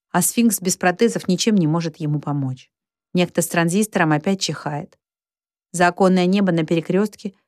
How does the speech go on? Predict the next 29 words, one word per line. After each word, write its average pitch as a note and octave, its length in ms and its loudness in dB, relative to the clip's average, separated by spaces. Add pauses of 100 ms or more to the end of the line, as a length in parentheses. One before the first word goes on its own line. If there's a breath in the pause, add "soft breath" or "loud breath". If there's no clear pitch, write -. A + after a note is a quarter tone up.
(100)
всё - 180 -2
ещё E3 220 -2
черно. C3+ 500 -6 (800)
«Давай A3 320 4
я F#3 200 4
посвечу», D#3+ 520 -6
говорит D3+ 360 -6
лорд, F3+ 260 -2
выкатив D#3+ 440 -4
на D3+ 80 0
них D#3 220 -2
из D3+ 80 -6
темноты. D3+ 520 -6 (520)
Горбач, F#3 480 2
чуть - 200 -4
не F#3+ 60 4
уронившись F#3 500 2
перепугу E3+ 420 -2
толстяка, F3 580 0 (280)
облегчённо G3 540 2
вздыхает G3+ 520 0
и E3 40 -4
передаёт D#3+ 500 0
лорду E3 260 0
фонарик. D3+ 580 -2 (720)
«Что - 240 0
ты G3+ 120 2
здесь F#3+ 260 2
делаешь?» D3 540 -2